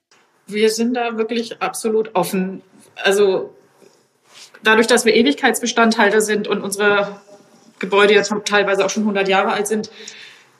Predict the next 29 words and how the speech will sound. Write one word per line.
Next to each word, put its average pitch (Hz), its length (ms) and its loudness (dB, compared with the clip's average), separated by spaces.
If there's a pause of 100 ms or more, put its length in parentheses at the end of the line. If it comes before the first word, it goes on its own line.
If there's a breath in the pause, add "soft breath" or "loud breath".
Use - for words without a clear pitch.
(260)
vermute 254 380 4
ich 233 80 -2
mal, 226 220 4
sind 214 200 -4
wir 214 100 4
da 202 100 2
schon 196 260 -4
sowieso 202 800 4 (160)
als - 280 -4
Baustofflager 196 680 4
relativ 180 460 -2
gut 190 160 -4
dabei. 190 340 0
Wir 196 240 -2 (160)
machen 196 280 -8
kein 190 240 -6
Wärmedämmverbundsystem 190 960 -4
oder 160 120 -2
schon 160 160 -6
lange 202 220 0
nicht 220 220 -6
mehr, 202 200 -4
weil 180 200 -2
wir 180 120 -2
einfach 175 240 -6
wissen, 180 220 -10
dass 175 120 -6
diese 175 180 -10
Fassaden 170 680 -6